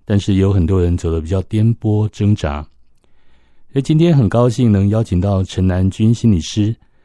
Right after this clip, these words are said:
他在情感议题上有非常丰富的咨商经验。他目前主要是在品恒复健科诊所，然后主要的接的个案类型是儿童、家长以及伴侣。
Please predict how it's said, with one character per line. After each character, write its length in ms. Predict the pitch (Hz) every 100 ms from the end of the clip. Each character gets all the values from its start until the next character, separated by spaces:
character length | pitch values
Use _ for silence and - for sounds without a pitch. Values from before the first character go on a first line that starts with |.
| _
他 100 | -
在 220 | 98 107 98
情 300 | - 104 120
感 200 | 98 85
议 120 | 107
题 160 | 92
上 200 | 90 104
有 120 | 90 80
非 260 | - 123
常 320 | 120 - 90
丰 220 | 90 104 101
富 200 | - 98
的 220 | 90 85
咨 140 | -
商 220 | 98 98 101
经 220 | 101 104
验。 220 | 113 85 - _ _ _ _ _
他 80 | -
目 160 | 156 165
前 340 | 117 104 104
主 140 | 104
要 100 | 101
是 200 | 104 -
在 440 | 101 - 104 92 90
品 200 | - 87
恒 260 | 90 87 95
复 180 | - 127
健 160 | 120
科 160 | 107 113
诊 240 | 107 95
所， 320 | 107 - 76 - _ _ _ _
然 120 | -
后 60 | 98
主 100 | 95
要 80 | 95
的 400 | 98 95 90 87 -
接 180 | - 131
的 80 | 120
个 260 | - 131 120
案 200 | 107 92
类 220 | 110 101
型 300 | - 85 87
是 180 | - 101
儿 160 | 101 98
童、 300 | - 101 98 110 _ - -
家 180 | - 104
长 260 | 92 80 73 _
以 100 | -
及 160 | 78 85 -
伴 180 | 110 92
侣。 180 | 80 76